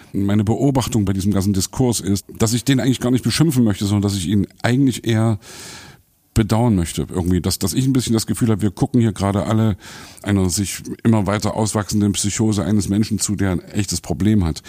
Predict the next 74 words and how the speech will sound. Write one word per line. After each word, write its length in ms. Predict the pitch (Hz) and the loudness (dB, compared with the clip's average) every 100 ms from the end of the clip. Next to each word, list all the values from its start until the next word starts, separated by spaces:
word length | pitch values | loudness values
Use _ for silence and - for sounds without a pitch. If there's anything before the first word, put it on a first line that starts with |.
| - | -6
Und 120 | - 104 | 2 2
ich 80 | |
weiß 220 | 110 151 139 | 4 2 4
auch 60 | |
nicht, 140 | 139 120 | 2 2
ob 80 | |
ich 80 | 123 | 0
ihm 140 | 110 107 | 0 2
damit 240 | 120 127 | 2 2
jetzt 160 | 117 127 | 2 0
wieder 160 | 110 | 2
gerecht 320 | 101 113 127 | 2 0 0
werde 160 | 117 110 | 0 2
oder 160 | 95 101 | 2 4
nicht. 240 | 131 - - 98 | 2 0 -4 2
Und 60 | |
mir 60 | 104 | 2
ist 60 | |
es 100 | 113 | 2
auch 120 | 110 104 | 2 0
egal, 240 | 104 113 | 0 0
aber 100 | 98 | 0
ich 80 | 98 | -2
habe 120 | 95 | -2
keinen 260 | 117 117 104 | 0 2 2
Bock, 180 | 110 - - - | -2 -6 -16 -2
ihn 200 | 117 113 | 2 2
als 260 | 98 - - | 2 -2 -4
Arschloch 300 | 131 143 120 | -4 -4 -4
zu 100 | 113 | -2
beschimpfen, 440 | 110 120 117 113 - - - | 0 0 0 -2 -4 -16 -4
weil 140 | 98 | -2
ich 120 | 98 | 0
habe 160 | 120 131 | 0 0
ihn 140 | 104 | 2
wirklich 380 | 104 139 135 - - | 2 0 -2 -2 -4
echt, 300 | 120 - - - - - - - | -4 -4 -12 -16 -16 -16 -16 -14
wir 260 | - 98 123 | -6 0 4
haben 80 | |
mit 100 | 156 | 4
ihm 120 | 139 117 | 4 0
zu 80 | 110 | 0
tun 220 | 123 110 | 0 2
gehabt 220 | 98 98 | 0 -2
bei 100 | 101 | 0
Sing 180 | 98 101 | 2 2
Meinen 180 | 90 90 | 2 0
Song. 280 | - 80 80 | 0 -2 0
Und 140 | 107 | 0
ich 120 | 101 | 2
möchte 320 | 120 139 - | 2 2 -2
bitte, 360 | 113 160 160 143 | 0 0 0 0
bitte 240 | 135 120 | 0 0
ihn 200 | 113 113 | 0 2
jetzt 220 | 110 101 107 | 2 0 0
nicht 160 | 131 | 2
in 120 | 123 | 2
irgendeiner 380 | 110 127 127 110 | 0 2 2 2
Weise 140 | 117 92 | 0 0
verteidigen 540 | 101 - 123 117 110 | -2 0 0 2 2
mit 120 | 95 | 2
dem 120 | 92 | 0
ganzen 280 | 95 107 101 | 0 0 0
Scheiß, 300 | 95 113 131 | -2 -2 -2
den 120 | 120 | 0
er 80 | 113 | 0
von 120 | 123 | 2
sich 120 | 127 101 | 0 0
gegeben 280 | 95 92 | 0 2
habe. 140 | 90 80 | 0 0
Ich 80 | 98 | -2
möchte 180 | 95 | 0
nur 160 | 104 135 | 2 2
sagen, 300 | 123 123 120 | 2 0 0